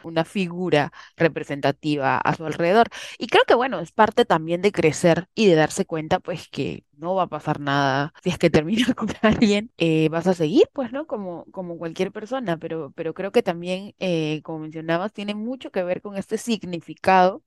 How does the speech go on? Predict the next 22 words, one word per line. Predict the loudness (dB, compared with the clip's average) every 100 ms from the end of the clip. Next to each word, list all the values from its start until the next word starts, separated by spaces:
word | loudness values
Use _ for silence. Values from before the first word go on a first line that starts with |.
| 2
eh, | 4 6 4 2
que | -2
le | 0 4
damos | 4 2 -4 -16 _
a, | -2 0 2 0
a | 2 0
los | 0 -6 -2
ex. | -2 -4 -10 0
Creo | 2
que | 4
también | 2 0 -4
hay | -4
un | -6
punto, | -8 -8 -8 -10
¿no? | -12 -10
Que, | -8 -6
¿qué | 0 0
pasa | 2 2 4 2
cuando | 0 -6 -6 -2
hay, | 0 0
pues, | -6 -12 -12 -16 _
una, | -16 -4 0 0 -2